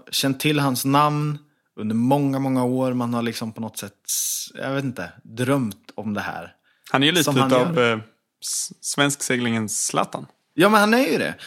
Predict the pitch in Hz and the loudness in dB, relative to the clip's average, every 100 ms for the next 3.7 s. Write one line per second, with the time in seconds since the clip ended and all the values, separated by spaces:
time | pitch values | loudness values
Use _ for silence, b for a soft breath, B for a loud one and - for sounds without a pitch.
0 | B 135 151 139 190 190 175 143 127 123 | B 0 2 4 2 0 -2 -2 -2 -4
1 | 127 135 117 110 - 117 110 101 117 110 | -4 -2 -2 -4 -4 -4 -2 -4 -2 -2
2 | 131 123 101 87 - 127 123 135 131 120 | -4 -4 -6 -8 -6 -2 0 0 -2 -4
3 | 92 104 156 131 - - | -8 -6 -4 -4 -6 -12